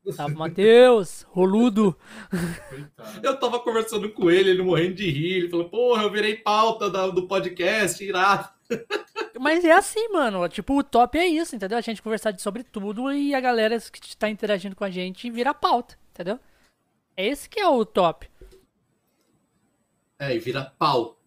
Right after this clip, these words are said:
Speaker 2: tá?
Speaker 1: Literalmente.
Speaker 2: Piada intencional.
Speaker 1: <laughs> Literalmente.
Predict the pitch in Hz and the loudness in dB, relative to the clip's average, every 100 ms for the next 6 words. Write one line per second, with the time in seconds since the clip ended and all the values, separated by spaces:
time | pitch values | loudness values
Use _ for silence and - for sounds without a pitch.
0 | _ _ _ _ _ _ - 165 180 _ | _ _ _ _ _ _ -8 -8 -8 _
1 | _ _ _ _ _ _ 247 214 190 _ | _ _ _ _ _ _ -18 -18 -20 _
2 | 220 185 190 208 190 156 139 139 139 143 | -10 -6 -4 -6 -6 -2 0 0 -2 -6
3 | 127 131 127 104 - - - - - 247 | -6 -10 -12 -14 -16 -8 -4 -4 2 2
4 | 240 269 262 269 - - - _ _ _ | 4 0 -2 -2 -4 -8 -16 _ _ _
5 | _ _ - 214 233 220 - | _ _ -8 -4 -2 -4 -8